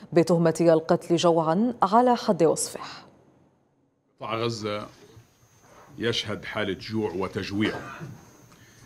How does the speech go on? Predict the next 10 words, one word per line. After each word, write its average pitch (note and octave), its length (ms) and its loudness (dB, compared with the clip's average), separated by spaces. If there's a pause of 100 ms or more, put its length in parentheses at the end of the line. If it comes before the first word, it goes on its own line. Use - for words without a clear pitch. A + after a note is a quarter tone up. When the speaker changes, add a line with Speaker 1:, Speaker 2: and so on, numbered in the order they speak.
(340)
Speaker 2:
في A2 140 2
مشاهد G#2 560 -2
صادمة G2 600 0
لنا G2 360 2
وللعالم. F2+ 680 0 (1700)
أطفال A2 560 2
رضع G2+ 520 2
بدون G2 400 0
حليب، G2 560 -4 (1700)
وبعضهم G#2 960 2